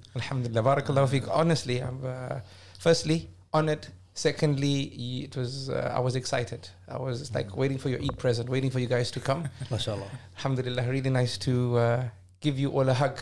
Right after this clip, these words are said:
Speaker 2: I was, I was listening to some of our previous, uh, big discussions in the past, uh,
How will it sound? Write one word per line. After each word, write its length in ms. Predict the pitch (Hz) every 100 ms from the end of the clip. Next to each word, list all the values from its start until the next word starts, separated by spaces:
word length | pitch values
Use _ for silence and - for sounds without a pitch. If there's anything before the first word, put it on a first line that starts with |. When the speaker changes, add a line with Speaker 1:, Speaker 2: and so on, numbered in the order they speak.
| - - - _ _ _ _ - - _ -
Speaker 2:
I 80 | 131
was, 260 | 135 123 131
I 60 |
was 140 | 135 131
listening 400 | 147 139 135 131
to 120 | 127
some 200 | 127 127
of 120 | 120
our 360 | 120 117 117 107
previous, 640 | - 127 117 110 - - - _ _ _ _ _ _
uh, 640 | 113 110 110 107 107 107 104 - -
big 140 | 120
discussions 580 | 113 - 131 131 123 113
in 80 | 110
the 60 | 107 113
past, 300 | 113 - - - _ _ _ 117
uh, 560 | 104 101 101 101 104